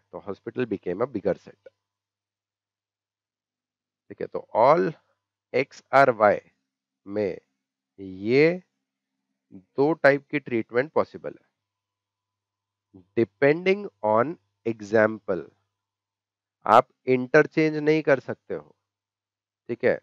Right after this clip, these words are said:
मतलब कभी ये यूज़ कर लिया, कभी ये यूज़ कर लिया, मन से नहीं कर सकते हो।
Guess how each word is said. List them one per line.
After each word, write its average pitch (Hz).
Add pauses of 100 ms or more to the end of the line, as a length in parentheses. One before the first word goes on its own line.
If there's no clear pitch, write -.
(120)
मतलब 104
कभी 120
ये 123
यूज़ 131
कर 120
लिया, 123
कभी 120
ये 117
यूज़ 123
कर 120
लिया, 123
मन 117
से 143
नहीं 147
कर 123
सकते 98
हो। 69